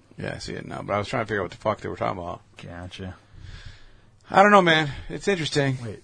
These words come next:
Speaker 2: maybe it's multiple pictures here. There it is.
Speaker 1: Oh, there you go.
Speaker 2: It's on a multiple picture thing, so we found it. So that's her daughter.
Speaker 1: On the thirteenth.
Speaker 2: So, <clears throat> Yeah.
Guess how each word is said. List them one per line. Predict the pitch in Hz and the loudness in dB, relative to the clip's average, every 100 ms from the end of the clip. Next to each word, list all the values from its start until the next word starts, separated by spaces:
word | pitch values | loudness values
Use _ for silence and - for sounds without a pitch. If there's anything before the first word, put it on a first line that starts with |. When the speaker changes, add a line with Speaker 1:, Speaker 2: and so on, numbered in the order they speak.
| _ | _
Speaker 2:
maybe | 113 113 | -8 -6
it's | 110 98 - | -8 -10 -8
multiple | 98 101 - 78 | -8 -8 -12 -14
pictures | - - - - | -14 -16 -16 -16
here. | - - - _ | -18 -18 -20 _
There | 143 113 | -2 0
it | 85 95 | 0 0
is. | 110 | 0
Speaker 1:
Oh, | 170 165 123 | 0 0 -2
there | 113 139 | -2 -4
you | 120 | -6
go. | 113 117 | -4 -2
Speaker 2:
It's | 123 | 2
on | 147 139 | 4 6
a | |
multiple | 135 147 143 120 | 8 6 6 2
picture | 110 135 - 110 | 6 4 4 -2
thing, | 95 95 95 | -4 -6 -4
so | 143 | -2
we | 127 | -2
found | - 123 110 | 2 2 2
it. | 87 | 0
So | - 123 | -2 4
that's | 156 185 - - - | 6 4 -2 -16 -6
her | - 131 | -2 4
daughter. | 120 101 90 101 - - - - - | 6 6 4 -2 -8 -20 -20 -20 -10
Speaker 1:
On | 113 98 | -6 -4
the | |
thirteenth. | 95 110 - 104 - - - _ _ _ | -4 -6 -6 -8 -10 -12 -18 _ _ _
Speaker 2:
So, | - - 131 123 120 - - - _ _ _ _ - | -4 4 8 8 6 0 -14 -20 _ _ _ _ -18
<clears throat> | 208 160 135 101 - - - - - - - _ _ - - | -8 -4 -4 -6 -14 -20 -20 -20 -20 -20 -20 _ _ -20 -12
Yeah. | 107 - | -12 -12